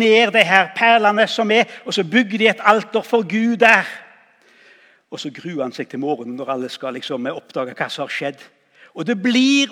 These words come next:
oppstandelse. Hva er det som har skjedd? Hvem er det som har gjort dette? Så går det rykter om. Det er Gideon, sønn av Joash, og de skal ta han. Men så opplever han at Gud er trofast midt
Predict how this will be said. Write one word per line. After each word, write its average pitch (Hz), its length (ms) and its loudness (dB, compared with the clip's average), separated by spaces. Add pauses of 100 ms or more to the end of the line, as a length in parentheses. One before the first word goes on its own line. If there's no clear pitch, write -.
oppstandelse. 262 920 -2 (340)
Hva 302 140 2
er 247 40 -2
det - 60 -8
som 269 160 -2
har - 80 -8
skjedd? 226 480 -2
Hvem 277 140 -2
er 262 40 -4
det 202 60 -6
som 262 80 0
har 254 80 0
gjort - 240 -8
dette? 220 240 -2
Så - 100 -12
går 233 140 -4
det 233 80 -4
rykter 208 380 -6
om. - 120 -20 (160)
Det 190 120 0
er 156 100 -8
Gideon, 202 560 0
sønn 233 320 -4
av 214 140 -2
Joash, 233 500 -2 (160)
og 165 80 -12
de - 80 -10
skal - 160 -10
ta 240 240 -4
han. 175 240 -6 (2000)
Men 156 380 -6 (640)
så - 180 -12
opplever 131 680 -12
han 135 100 -14
at - 320 -20
Gud 143 480 -14 (140)
er 123 180 -12
trofast - 1000 -18
midt - 240 -14